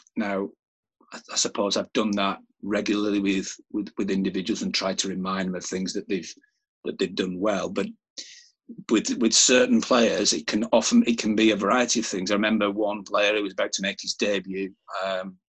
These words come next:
in the first team, uh, and he had, he was exactly the opposite. He was, he was, he was not, not particularly nervous or what have you. And I said, said, "How are you?" He said, "I'm fine." I said, "Do you wanna bowl something to the net?" He said, "Yes." I, I, I, and he, his first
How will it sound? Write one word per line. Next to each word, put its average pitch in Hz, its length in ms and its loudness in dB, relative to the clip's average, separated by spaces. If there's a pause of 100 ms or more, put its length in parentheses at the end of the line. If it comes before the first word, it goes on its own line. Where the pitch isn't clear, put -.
in 98 120 -6
the 92 60 -6
first 95 340 0
team, 90 300 -6 (920)
uh, 107 160 -2
and 110 120 -2
he 101 100 0
had, 95 160 0
he 110 100 -2
was 95 120 0 (100)
exactly 101 380 -2
the 92 100 0
opposite. 120 460 -2 (180)
He 104 140 0
was, 95 420 -2
he 110 160 0
was, 107 220 0
he 107 120 -4
was 98 160 -6
not, 113 240 0
not 113 140 2
particularly - 380 -4
nervous 107 600 0
or - 180 -2
what - 160 -4
have 101 100 -6
you. 98 60 0
And 101 100 -2
I 90 40 -4
said, 98 260 0 (180)
said, 104 180 -2
"How 101 160 4
are 98 120 4
you?" 110 60 2
He 104 60 -2
said, 110 160 0
"I'm 95 220 0
fine." 107 260 2
I - 680 -20
said, 98 120 0
"Do 98 80 0
you 98 80 2
wanna 87 120 -2
bowl 107 180 6
something 107 260 2
to - 80 -6
the 90 80 -6
net?" 110 140 2
He - 80 -4
said, 98 180 2
"Yes." 104 400 2
I, - 60 -6
I, - 200 -6 (340)
I, - 100 -8
and 101 120 0
he, 104 240 0
his 98 180 0
first - 500 2